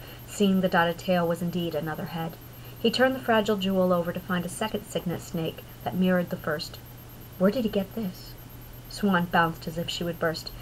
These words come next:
"Bergen said it was a gift." Rune turned the egg over again, clearly unable to tear, tear his eyes away.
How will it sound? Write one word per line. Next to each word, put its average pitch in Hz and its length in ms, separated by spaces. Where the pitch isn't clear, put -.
"Bergen 240 300
said 190 140
it - 180
was 185 100
a 170 60
gift." - 340
Rune 190 240
turned 180 260
the 170 100
egg 170 200
over 175 260
again, 165 360
clearly 226 340
unable 170 300
to - 100
tear, 165 380
tear 180 220
his 170 140
eyes 165 260
away. 160 360